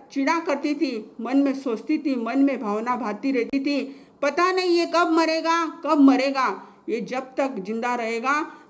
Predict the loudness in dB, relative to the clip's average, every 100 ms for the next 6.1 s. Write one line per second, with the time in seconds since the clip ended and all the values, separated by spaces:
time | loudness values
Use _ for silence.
0 | _ -4 0 0 0 0 -2 -2 -2 -2
1 | -2 -4 -4 -4 -4 -6 -6 -6 -4 -2
2 | -2 -2 -6 -4 -2 0 -2 -6 -8 -12
3 | -16 -6 0 0 0 -2 0 0 0 -6
4 | -10 -20 _ _ _ _ _ _ _ -4
5 | -4 -4 -6 -8 -4 -4 -2 -8 -6 -4